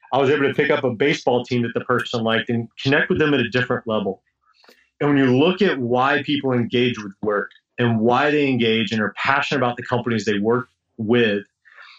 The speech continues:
it's because people make a connection and they, s-, the leaders of those organizations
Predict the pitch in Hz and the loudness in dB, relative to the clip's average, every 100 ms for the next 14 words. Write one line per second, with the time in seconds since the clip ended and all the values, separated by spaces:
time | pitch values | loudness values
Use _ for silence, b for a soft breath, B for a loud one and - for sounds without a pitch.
0 | B 135 135 147 156 147 143 170 180 170 | B -4 -2 0 2 0 -2 -4 0 0
1 | - 147 - 113 113 110 101 101 - _ | -2 -6 -4 -4 -4 -6 -10 -10 -14 _
2 | - 131 131 127 123 - - _ - 123 | -6 -2 0 0 -2 -10 -20 _ -4 -2
3 | 131 175 160 143 123 123 123 120 123 113 | 2 2 4 2 2 2 2 2 2 2
4 | 123 123 110 | 0 0 -4